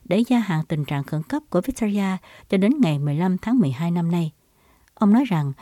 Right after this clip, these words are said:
việc gia hạn này là cần thiết để chính phủ có thể thi hành các hướng dẫn về y tế cộng đồng. Liên quan đến việc chủng ngừa covid mười chín, Thủ tướng Scott Morrison cho biết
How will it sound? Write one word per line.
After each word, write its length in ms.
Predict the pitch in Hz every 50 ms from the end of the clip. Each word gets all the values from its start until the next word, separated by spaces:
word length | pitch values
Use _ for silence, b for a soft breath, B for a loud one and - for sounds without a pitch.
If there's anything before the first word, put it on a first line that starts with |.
| B B B B B
việc 140 | - 220 220
gia 140 | 233 247 247
hạn 260 | 226 208 160 165 165
này 160 | 165 160 156
là 120 | 151 156 156
cần 240 | - 165 156 151 -
thiết 260 | - 240 311 370 - b b b b b
để 80 | - 202
chính 160 | - 294 320
phủ 300 | - - 175 156 156 165
có 140 | - - 262
thể 140 | - 185 208
thi 180 | - - 226 214
hành 240 | 185 185 151 139
các 200 | 135 - 226 247
hướng 220 | - 277 302 302 247
dẫn 240 | 160 139 143 175 202
về 180 | - 170 147
y 160 | - - 170
tế 220 | 160 - 190 220 294
cộng 240 | - - 143 139 139
đồng. 200 | 143 143 131 123 _ _ _ _ _ _ _ _ _ _ _ _ _ _ _ -
Liên 140 | - 226 240 233
quan 160 | - 233 220 214
đến 100 | 247 247
việc 180 | - 175 -
chủng 180 | - 165 190 226
ngừa 160 | 214 175 151 - -
covid 220 | 190 180 233 269 -
mười 140 | 170 147 135
chín, 280 | - - 185 226 320 339 B B B B B B B B
Thủ 120 | B 226 240
tướng 240 | - 277 294 339 359
Scott 280 | - - - 330 320
Morrison 400 | 285 240 247 240 226 - 254 233
cho 140 | 226 - 233
biết 300 | 220 254 339 392 -